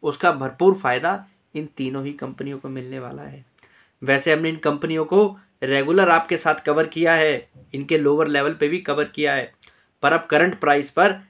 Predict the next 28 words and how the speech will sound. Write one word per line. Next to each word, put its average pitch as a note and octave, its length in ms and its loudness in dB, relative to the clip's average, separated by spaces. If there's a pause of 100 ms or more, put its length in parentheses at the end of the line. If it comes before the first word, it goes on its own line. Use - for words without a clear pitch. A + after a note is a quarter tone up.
(180)
ये C3 100 -6
कंपनियां C3+ 500 -8
कंसोलिडेट C3 760 -6
हो C3 80 -12
रही C#3 200 -12
हैं। C3 240 -18
यहाँ C3+ 240 -2
पर G3 80 6
कुछ F3 240 -6
लोगों C3+ 240 2
को G#3+ 320 4 (200)
इन C#3 140 -8
कंपनियों D3+ 440 -4
को D#3+ 120 -4
लेकर C#3 340 -2
भी C3+ 120 -8
चिंता B2+ 360 -6
है D3 180 2 (380)
कि C#3 100 -6
क्या C#3 240 0
यहाँ B2+ 280 -2
पर C3 120 -6
इनका C3 260 -10
टॉप B2 320 -4
तो C3 80 -4
नहीं C3 160 -6
बन C3 180 -10
गया। D3 260 -4